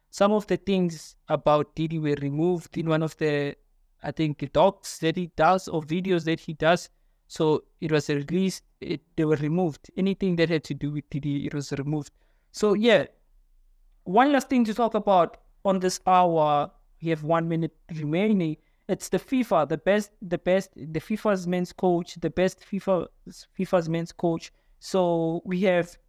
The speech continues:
Pep Guardiola, Lucio, we have Simo-, uh, Sim-, Simon, we have Simon. You know, it's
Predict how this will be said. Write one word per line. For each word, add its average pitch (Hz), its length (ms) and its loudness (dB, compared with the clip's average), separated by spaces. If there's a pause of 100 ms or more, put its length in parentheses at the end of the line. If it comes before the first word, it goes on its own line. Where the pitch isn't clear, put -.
Pep 214 240 0
Guardiola, 175 680 2
Lucio, 180 520 0
we 175 200 -4
have 156 180 0 (100)
Simo-, 170 400 -2
uh, 160 720 -4
Sim-, 196 400 -2
Simon, 160 580 0 (160)
we 160 80 0
have 156 100 0
Simon. 165 540 -2
You 175 140 -6
know, 160 80 2
it's - 180 -4